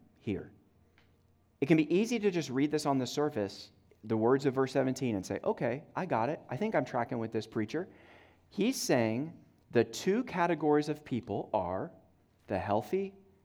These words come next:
and the sick, the righteous and sinners, good people and bad people. But see, Jesus is always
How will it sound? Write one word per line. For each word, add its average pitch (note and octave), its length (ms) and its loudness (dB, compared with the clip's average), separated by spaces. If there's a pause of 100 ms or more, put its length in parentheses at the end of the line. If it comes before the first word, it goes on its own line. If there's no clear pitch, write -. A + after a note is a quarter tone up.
(280)
and A2 160 0
the G2+ 60 0
sick, - 340 -10 (1600)
the G2+ 80 -2
righteous D#3 760 0 (760)
and G2+ 120 -6
sinners, F#2 680 -6 (1040)
good F#3 260 2
people F#2+ 460 -8 (1400)
and E2+ 140 -10
bad G#2 280 2
people. F#2+ 360 -12 (2750)
But A#2+ 140 -10
see, C3+ 140 -2
Jesus E3 400 -6
is B2+ 120 -6
always B2+ 280 0